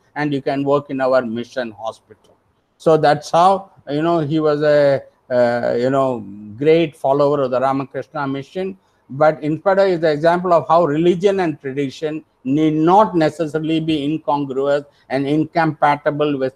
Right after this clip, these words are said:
the scientific temper. Also, how they can foster modernity and development. Doctor Subbarao is an anachronism in today's world, which is more intensely individualistic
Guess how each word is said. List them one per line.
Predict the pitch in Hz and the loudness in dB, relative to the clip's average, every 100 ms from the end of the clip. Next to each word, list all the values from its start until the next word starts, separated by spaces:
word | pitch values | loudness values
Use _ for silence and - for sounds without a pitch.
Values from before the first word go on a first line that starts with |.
| 139 | -6
the | 131 | -6
scientific | 117 131 123 123 120 127 - | -4 -8 -8 -12 -12 -14 -10
temper. | - 104 98 95 - _ _ _ _ | -4 -4 -4 -10 -10 _ _ _ _
Also, | 123 143 160 | 2 4 2
how | - 180 220 | 6 6 6
they | 190 185 | 4 2
can | 175 160 | 0 -2
foster | - 151 151 - 175 | -2 -2 -2 0 0
modernity | 165 127 139 160 160 160 147 165 | 2 2 4 2 2 -2 -4 -4
and | 147 123 | -4 -4
development. | 117 113 117 113 110 101 _ _ _ - | -6 -4 -6 -6 -14 -16 _ _ _ -2
Doctor | 139 135 147 | 0 0 -2
Subbarao | 131 165 165 170 175 170 | -2 2 4 6 6 4
is | 143 | 0
an | 147 135 | -2 -2
anachronism | 131 147 143 165 156 156 147 151 139 | -2 -2 -2 -2 0 -2 -2 -4 -4
in | 127 | -6
today's | 127 117 117 101 | -8 -4 -4 -2
world, | 135 143 147 - _ _ | 0 0 0 -6 _ _
which | 131 135 | -2 0
is | 131 | 0
more | 131 175 202 | 4 4 6
intensely | 170 165 - 202 196 - 202 196 156 | 4 2 2 2 2 -2 0 0 0
individualistic | 147 143 143 135 127 123 123 - 135 135 | -4 -4 -4 -4 -4 -6 -8 -8 -6 -6